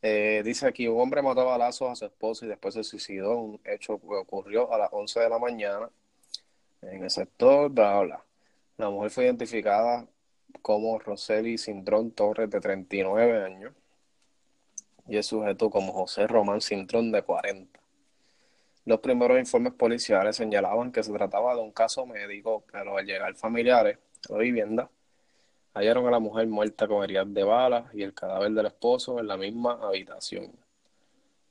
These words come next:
Aparentemente eso ocurrió en presencia de uno de los hijos de la pareja, que tiene once años. Adicional a esto, quiero añadir que, Dios, no sé qué de verdad sea, pero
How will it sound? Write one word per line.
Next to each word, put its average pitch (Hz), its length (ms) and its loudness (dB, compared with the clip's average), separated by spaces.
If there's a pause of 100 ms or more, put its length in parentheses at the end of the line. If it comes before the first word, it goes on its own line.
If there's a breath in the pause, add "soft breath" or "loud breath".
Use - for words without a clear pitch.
(160)
Aparentemente 107 1300 2
eso 113 180 0
ocurrió 113 640 4
en 110 100 -2
presencia 107 540 0
de 107 100 0
uno 110 160 2
de 113 80 4
los 113 200 -6
hijos 113 240 -4
de 113 100 6
la 110 100 8
pareja, 120 380 -2
que 107 80 -12
tiene 110 320 -8
once 101 400 -4
años. 98 320 -12 (1300 soft breath)
Adicional 101 440 0
a 127 60 8
esto, 135 200 -2
quiero 127 180 2
añadir 131 500 -2 (460)
que, 98 500 -4 (180)
Dios, 104 260 0
no 98 120 -2
sé 113 200 0
qué 110 140 4
de 104 60 2
verdad 104 240 4
sea, 107 260 4
pero 98 320 -2